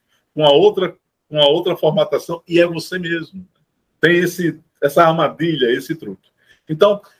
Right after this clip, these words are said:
essas extensões de alma fractalizadas, advindas da mônada, ela ajuda a gente compreender a realidade de uma maneira mais abrangente. Só que,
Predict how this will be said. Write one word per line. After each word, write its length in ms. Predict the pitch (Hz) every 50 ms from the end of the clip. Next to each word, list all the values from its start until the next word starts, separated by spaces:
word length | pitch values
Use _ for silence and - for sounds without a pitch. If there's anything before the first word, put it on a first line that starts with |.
| _ _ _ _ _ _ _ _
essas 440 | - - 240 247 233 - 220 190 160
extensões 640 | 190 190 - - 175 156 151 - - 170 190 180 160
de 160 | - - 117 107
alma 440 | 120 139 160 170 156 120 101 101
fractalizadas, 1300 | - - - 156 180 202 202 - - _ - 151 135 117 98 85 104 120 139 151 135 101 - - _ _ _
advindas 640 | 139 143 151 151 139 - 143 165 160 147 127 107 -
da 160 | 117 104 95
mônada, 580 | 101 95 113 135 165 170 139 107 90 - - _ _ _ _ _ _ _ _ _
ela 720 | - 147 160 165 170 165 165 165 151 139 127 117 - - _ _ -
ajuda 1080 | 156 156 160 151 - - - - - 156 196 233 233 220 185 143 101 101 90 73 - - _ _ _ _ _ _ _ _ _ _ -
a 200 | 127 143 151 151
gente 300 | - 165 170 175 170 -
compreender 640 | - 185 180 165 - 175 175 165 143 123 147 170 170
a 60 | 156
realidade 760 | 139 147 160 160 151 143 123 - 131 143 156 160 160 143 135
de 80 | 143
uma 80 | 151 151
maneira 340 | 147 143 135 139 147 151 151
mais 180 | 156 151 147
abrangente. 500 | 160 156 156 151 143 123 - 95 95 - _ _ _ _ _ _ _ _ _ _ _ _ _ _ _
Só 260 | - - 233 240 240 233
que, 380 | - - 196 202 208 - -